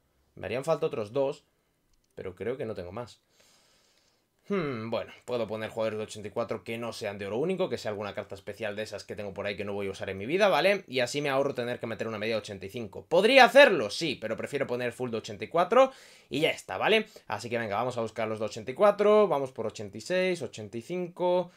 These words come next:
y vamos ya con los de ochenta y... Ostras, no tengo ochenta y cuatro nada. Tengo dos cartas de ochenta y cuatro y esos dos no quiero entregarlos. Pues nada, ponemos un ochenta y cinco y metemos ahora más cartas de ochenta y tres.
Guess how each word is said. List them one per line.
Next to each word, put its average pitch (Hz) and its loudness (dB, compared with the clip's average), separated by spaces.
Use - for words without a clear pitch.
y 110 -8
vamos 113 -4
ya 120 -2
con 107 -4
los 113 -6
de 117 0
ochenta 120 -6
y... 117 -8
Ostras, - -10
no 107 -8
tengo 147 -4
ochenta 113 -8
y - -12
cuatro 147 -4
nada. 110 -6
Tengo 165 -6
dos 147 -6
cartas 156 -4
de 120 -6
ochenta 113 -10
y - -12
cuatro 127 -4
y 135 -2
esos 113 -6
dos 120 -2
no 147 -6
quiero 104 -4
entregarlos. 113 -4
Pues 92 -12
nada, 113 -2
ponemos 107 -8
un 120 -4
ochenta 110 -10
y 104 -16
cinco 139 -8
y 170 -4
metemos 120 -4
ahora 113 -2
más 110 -6
cartas 107 -6
de 104 -6
ochenta 101 -10
y 101 -10
tres. 165 -4